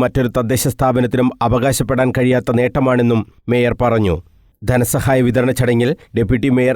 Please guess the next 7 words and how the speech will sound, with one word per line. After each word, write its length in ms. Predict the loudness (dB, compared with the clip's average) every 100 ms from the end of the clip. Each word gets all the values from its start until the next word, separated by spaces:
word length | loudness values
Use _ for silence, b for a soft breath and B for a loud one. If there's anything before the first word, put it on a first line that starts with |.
| 0
അഡ്വക്കേറ്റ് 300 | 0 -2 0
പി 80 | 0 2
ഇന്ദിര 220 | 2 2 0 0 0
അധ്യക്ഷത 360 | -2 -2 0 2
വഹിച്ചു. 320 | 2 2 -2 -2 b -10
സ്റ്റാൻഡിംഗ് 380 | -4 0 2 2
കമ്മിറ്റി 280 | 2 0